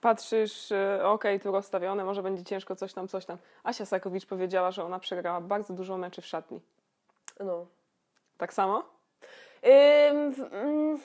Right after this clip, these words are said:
Speaker 2: kurczę.
Speaker 1: Że już wychodzisz i już wiesz, widzisz, „A, d-, rozstawione, dobra, będzie ciężko, to może”.
Speaker 2: Nie, to tak bym tego nie... Nie, ja bym nie powiedziała, że, że w szatni. Em,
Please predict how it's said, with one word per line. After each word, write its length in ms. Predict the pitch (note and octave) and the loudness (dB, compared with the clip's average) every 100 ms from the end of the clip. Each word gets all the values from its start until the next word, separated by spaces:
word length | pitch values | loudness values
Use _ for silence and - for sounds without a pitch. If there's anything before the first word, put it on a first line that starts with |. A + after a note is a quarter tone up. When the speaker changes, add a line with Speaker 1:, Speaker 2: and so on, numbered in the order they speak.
| - _ - _ _ _ _ _ _ _ _ _ | -14 _ -20 _ _ _ _ _ _ _ _ _
Speaker 2:
kurczę. 320 | F4 C4+ A3 | 2 4 4
Speaker 1:
Że 120 | G#3 | 4
już 140 | A3+ F#3+ | 6 8
wychodzisz 460 | F3+ F3 G3 A3 A3 | 8 8 6 4 0
i 80 | |
już 180 | A3+ G#3+ | -2 -2
wiesz, 300 | G3 A#3 F#3+ | 2 4 4
widzisz, 260 | F#3+ G3 G#3+ | 0 -4 4
„A, 180 | A3+ A3 | 4 4
d-, 220 | G#3 G#3 | 2 0
rozstawione, 500 | G#3+ - G3 G#3+ G3 | 0 -2 -2 -2 0
dobra, 280 | G#3+ G#3 G3 | 0 2 0
będzie 260 | G3 F#3+ | -2 -4
ciężko, 580 | F#3+ G#3 G#3+ G3+ F#3+ F#3+ | -4 -4 -4 -4 -4 -4
to 100 | G#3 | -4
może”. 440 | G3+ G3 G3+ F#3+ G3 - - - _ _ A#3+ | -4 -4 -4 -6 -6 -10 -20 -20 _ _ -4
Speaker 2:
Nie, 300 | D4+ B3 - - _ _ | 2 2 0 -8 _ _
to 120 | C4 | 0
tak 160 | D4+ C4 | 0 0
bym 160 | B3 | 0
tego 220 | B3 B3+ | 0 2
nie... 380 | B3+ A#3+ A3+ A3 | 2 4 2 2
Nie, 220 | A3 G3 F3+ | 0 2 2
ja 120 | G#3 | 2
bym 140 | A3+ | 0
nie 80 | A3+ | -6
powiedziała, 520 | A3 G#3 G3 G3+ F#3 | -8 -10 -4 0 2
że, 500 | F#3 F#3 F#3 F3+ F3+ F3 | 0 -6 -4 -2 -2 -4
że 160 | F#3 | -6
w 40 | F#3 | -6
szatni. 680 | - F3 - G#3 C4 D#4+ E4 _ - _ - | -6 -6 -6 -10 -8 -10 -14 _ -20 _ -6
Em, 440 | G#3 G#3 G#3 G#3 | -2 0 0 -2